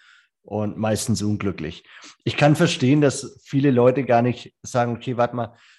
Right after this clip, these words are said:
vielleicht bin ich ja mehr als das. Und als ich verstanden habe, und es kam ja bei mir auch so ein bisschen mit dieser ganzen Krankheits- und O-P-Geschichte, kam diese Idee zurück.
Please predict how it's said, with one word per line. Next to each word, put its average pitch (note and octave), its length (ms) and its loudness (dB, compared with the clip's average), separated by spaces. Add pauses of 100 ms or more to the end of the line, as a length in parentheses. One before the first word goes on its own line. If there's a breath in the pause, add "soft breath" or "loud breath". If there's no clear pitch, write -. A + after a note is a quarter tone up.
vielleicht B2+ 300 0
bin D3+ 80 0
ich C#3+ 140 0
ja C#3+ 60 2
mehr B2 400 0
als - 260 -12
das. - 420 -18 (1120)
Und B2+ 160 0
als B2+ 160 0
ich C#3+ 100 0
verstanden D3 680 0
habe, F2+ 280 -4 (340)
und G2+ 160 -4
es G#2 120 -4
kam A#2+ 200 0
ja B2 60 2
bei A#2 160 2
mir C3 260 4
auch A#2 300 -4
so - 140 -10
ein A2 80 -4
bisschen B2 300 -4
mit A2+ 120 -2
dieser A2+ 240 -6
ganzen G#2+ 340 -6
Krankheits- B2+ 520 -4
und G#2+ 100 -8
O-P-Geschichte, D3 1040 -4 (840 soft breath)
kam C#3 280 4
diese D3 280 2
Idee D3 680 0
zurück. G2 640 -10